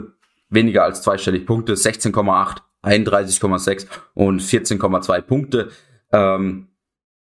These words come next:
um das jetzt wieder auf die ganze Offense zu beziehen, sowohl Dak Prescott, Dak Prescott hat, glaub ich, am Ende noch ganz gut gepunktet, weil er nochmal zwei Touchdowns gemacht hat, ähm, aber auch da sind Manager ein bisschen misstrauisch, okay,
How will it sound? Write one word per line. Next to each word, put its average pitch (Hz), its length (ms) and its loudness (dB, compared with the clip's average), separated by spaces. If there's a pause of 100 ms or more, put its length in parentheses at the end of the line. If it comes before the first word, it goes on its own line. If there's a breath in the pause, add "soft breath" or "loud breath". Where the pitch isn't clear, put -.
um 104 240 4
das 101 140 0
jetzt - 160 -4
wieder 98 160 4
auf 92 60 -6
die 104 100 -4
ganze 104 260 0
Offense 104 300 -2
zu 101 60 -4
beziehen, 98 320 -4
sowohl 95 260 -2
Dak 98 220 -2
Prescott, 110 420 0
Dak - 140 -4
Prescott 147 260 -2
hat, 117 80 -4
glaub 107 140 0
ich, 98 100 -6
am 98 360 -2
Ende 113 200 0
noch 110 140 -2
ganz 98 180 -4
gut 101 140 -8
gepunktet, 117 420 -2
weil 95 160 2
er 95 100 0
nochmal 95 240 -2
zwei 92 140 -2
Touchdowns 104 460 -2
gemacht 104 280 -2
hat, 101 220 0 (340 loud breath)
ähm, 95 640 0 (380)
aber 95 320 4
auch 92 120 -6
da 98 360 0
sind 95 360 -2
Manager 101 760 0
ein - 80 -20
bisschen 104 200 0
misstrauisch, 101 520 2
okay, 101 480 -2